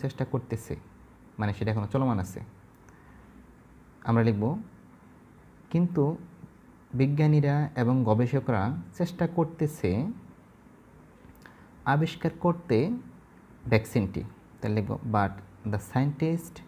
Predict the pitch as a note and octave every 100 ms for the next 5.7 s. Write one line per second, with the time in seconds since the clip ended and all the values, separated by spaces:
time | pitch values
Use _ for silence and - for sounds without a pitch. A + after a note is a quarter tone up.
0 | - - - - - - - - - G#2+
1 | A2 - A#2 B2 C#3+ D3+ D3+ - C#3 C3
2 | C#3 - - - C3+ D3 - A#2 F2+ F#2
3 | - C#3 C#3 B2 F#2 G#2+ G2+ G#2 G#2 C#3
4 | C#3+ D3+ D3+ F3+ F3+ C#3 A#2+ B2+ A#2+ B2
5 | C#3 C#3 B2+ B2+ E3+ G3